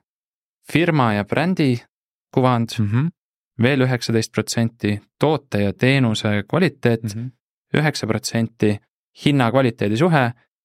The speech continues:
Speaker 1: ja üle jäi viiskümmend kolm protsenti ostukogemus.
Speaker 2: Kõlab suhteliselt uskumatult, on ju. Et, et kuidas see võimalik on, et, et võib-olla siin konteksti juurde anda kuulajatele, et, et, noh,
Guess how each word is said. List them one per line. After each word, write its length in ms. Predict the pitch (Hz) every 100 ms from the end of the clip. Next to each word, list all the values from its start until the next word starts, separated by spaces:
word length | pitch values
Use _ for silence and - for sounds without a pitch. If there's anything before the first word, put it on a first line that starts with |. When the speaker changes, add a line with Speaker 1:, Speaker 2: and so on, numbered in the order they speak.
| -
Speaker 1:
ja 100 | 101
üle 200 | 107 147 110
jäi 300 | 101 101 98 -
viiskümmend 380 | 117 - 98 -
kolm 220 | 113 101
protsenti 640 | 95 - 113 110 - 98 - _ _ -
ostukogemus. 1120 | 104 110 - 95 92 - 101 95 90 101 - _ _
Speaker 2:
Kõlab 240 | - 139 -
suhteliselt 460 | 143 - 113 107
uskumatult, 520 | 131 - 113 120 107
on 120 | - 101
ju. 100 | 117 - - - - 170
Et, 320 | 113 - 107 107 107
et 100 | 107
kuidas 320 | - 120 123
see 140 | - 107
võimalik 380 | 117 113 104 -
on, 120 | 110
et, 80 | 107 - - -
et 100 | 131
võib-olla 220 | 180 160
siin 160 | 143 131
konteksti 540 | 170 185 120 - 143
juurde 200 | 156 120
anda 180 | 113 113
kuulajatele, 540 | 127 127 107 120 113
et, 140 | 110 113 107 107 - - _ _ _ _ _
et, 400 | 127 117 117 - 104 104 104 50 -
noh, 180 | - 107